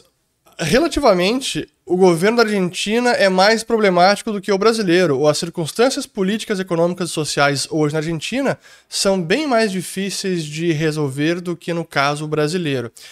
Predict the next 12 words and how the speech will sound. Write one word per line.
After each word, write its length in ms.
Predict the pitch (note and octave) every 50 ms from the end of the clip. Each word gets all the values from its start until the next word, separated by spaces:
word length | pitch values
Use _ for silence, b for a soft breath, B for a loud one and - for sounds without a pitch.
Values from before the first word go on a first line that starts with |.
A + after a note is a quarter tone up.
| B B B B
Mas 220 | F3+ F#3 G#3 G#3
ainda 140 | A#3 A3+ A3
assim, 420 | G#3 - - - A#3 C4 C#4+ C#4+
você 640 | A#3 G3 F#3+ F3 D#3+ - - G3+ G3 G3 F#3 F3+ E3 F3
tendo 280 | - F#3 F3+ F3 E3+
renda 320 | E3 D3+ E3 F3 F3 F3 E3+
no 80 | E3+
Brasil 300 | D#3+ D#3 D3 C#3+ D3+ E3+
e 100 | E3 D#3
vivendo 300 | D3 C#3+ D3+ D#3 D#3 D3+
na 60 | D3 C#3+
Argentina, 640 | C#3+ C#3 D#3+ D#3 C#3 - - F3+ G#3 B3+ A#3 D#3